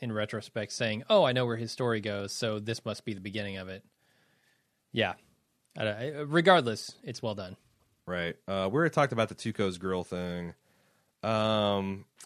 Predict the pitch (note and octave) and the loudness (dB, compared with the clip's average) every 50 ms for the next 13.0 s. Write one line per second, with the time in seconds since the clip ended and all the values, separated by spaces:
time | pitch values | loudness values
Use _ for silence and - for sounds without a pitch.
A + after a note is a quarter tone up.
0 | - _ - G2+ C#3 F3 G3+ G#3 F#3+ E3+ D3 D3+ D3 C#3+ C#3+ - A2 - - - | -20 _ -4 0 2 2 4 4 2 4 6 6 6 6 4 2 -4 -6 -2 0
1 | C3 C3+ C3+ C3 D3 C#3 - - D3+ D#3 E3 E3+ D#3+ - - - G#2+ A2+ A2+ A2+ | 0 0 0 0 -2 -4 -2 0 2 2 2 2 0 -4 -6 -4 0 2 4 6
2 | A2 A2 A2 A2 G#2+ G#2 G#2 G#2 G#2 G#2+ - - - - - _ _ _ _ _ | 6 6 6 4 4 2 0 0 -2 -4 -6 -8 -10 -10 -14 _ _ _ _ _
3 | _ _ _ _ _ _ _ _ _ _ _ _ _ _ - A2+ A2 A#2+ B2+ D3 | _ _ _ _ _ _ _ _ _ _ _ _ _ _ -8 -2 4 6 6 6
4 | D3 - A2+ G#2 B2 C3+ C#3+ D3+ D3+ D#3 D#3 - - - C3+ C#3 C#3 - - - | 6 4 0 -4 -2 0 0 2 2 2 2 0 0 0 2 2 2 0 0 -2
5 | D3 C#3+ C#3 C#3 C#3 C#3 C3+ B2+ - A#2+ A#2 A2+ G#2+ A#2 - A#2 A#2+ A#2 A2+ A#2 | -2 -2 -2 -2 -2 -4 -4 -6 -4 -2 -2 -2 -2 -2 0 0 0 0 2 2
6 | A#2 A#2 A#2 A2+ A#2 F#2 F2 G#2+ A2+ A2+ F#2 D#2+ F#2+ F#2 G2 G#2+ B2+ E3 E3+ - | 2 2 0 -2 -4 -4 -2 -2 -2 -2 -2 -4 -6 -4 -2 -2 -2 -2 -2 -6
7 | - - - - - - _ _ _ _ _ _ _ _ _ _ _ _ _ _ | -6 -8 -8 -10 -12 -16 _ _ _ _ _ _ _ _ _ _ _ _ _ _
8 | _ _ _ - B2 B2 A#2+ A2+ - - - - - D3+ C#3+ D#3 F3+ G3+ A3 G3+ | _ _ _ -6 -2 0 0 0 0 -2 -2 0 2 4 6 6 6 6 4 2
9 | - - - - - - - C3 C#3+ C#3 C3 B2+ B2 - - - D#3 D#3+ D#3 - | -2 -10 -16 -16 -16 -12 -6 -4 -2 -2 -2 -2 -4 -4 -2 0 0 0 0 0
10 | D3 C3 C3+ C#3+ C#3+ D3 D#3 D#3+ D#3+ D3+ - - - C#3+ C3+ C3 B2 - - - | 0 2 4 4 6 6 4 2 0 0 -4 -6 -4 -2 -2 -2 -2 -2 2 4
11 | D3 C#3+ C#3+ D3+ D3 C#3+ C3+ A#2+ B2 C3 D3 C#3+ D3+ D3+ C#3+ B2 A#2 A#2 G#2 - | 4 6 6 6 4 4 4 2 2 4 4 4 2 4 4 2 2 0 -2 -2
12 | A2 A#2 A2+ A2 A2 G2+ G#2 G#2+ A#2 A#2+ B2+ B2+ - C#3 B2+ A#2+ A#2+ A#2+ A#2 A#2 | -2 0 0 0 0 0 2 4 4 4 4 2 0 0 2 2 2 2 2 0